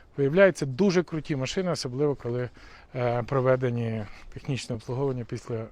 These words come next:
довготривалого зберігання. І отже, завтра наша спільна програма завершується тим, що ми... Перші бригади, отримують наші вантажівки. Я вас всім вітаю.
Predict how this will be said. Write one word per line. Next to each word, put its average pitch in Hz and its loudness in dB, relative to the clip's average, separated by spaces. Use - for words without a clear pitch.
довготривалого 113 -2
зберігання. 107 -8
І 151 4
отже, 131 6
завтра 135 2
наша 160 4
спільна 143 -2
програма 120 -2
завершується 131 2
тим, 175 2
що - -8
ми... 151 -2
Перші 151 6
бригади, 131 -2
отримують 131 0
наші 135 2
вантажівки. 107 -10
Я 127 0
вас 123 0
всім 127 -2
вітаю. 156 2